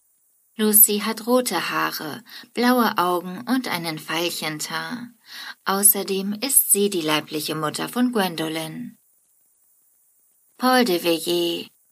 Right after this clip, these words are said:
Paul wurde neunzehnhundertvierundsiebzig geboren und ist der jüngere Bruder von Falk de Villiers. Er ist die neunte Person mit dem Zeitreisegehen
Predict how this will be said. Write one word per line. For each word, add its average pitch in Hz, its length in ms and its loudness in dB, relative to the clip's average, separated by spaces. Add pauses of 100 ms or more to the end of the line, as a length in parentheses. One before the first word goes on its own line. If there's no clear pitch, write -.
(880)
Paul 220 380 2
wurde 240 240 2
neunzehnhundertvierundsiebzig 190 1600 2
geboren 156 800 -2 (140)
und 247 220 2
ist 240 240 4
der 160 100 0
jüngere 170 460 -4
Bruder 175 500 -2
von 262 220 -4
Falk 165 340 -2
de 156 160 -4
Villiers. 160 640 -2 (1160)
Er 240 240 0
ist - 220 4
die 170 80 -2
neunte 185 400 -2
Person 170 500 0
mit 214 140 -2
dem 277 160 -6
Zeitreisegehen 165 1200 0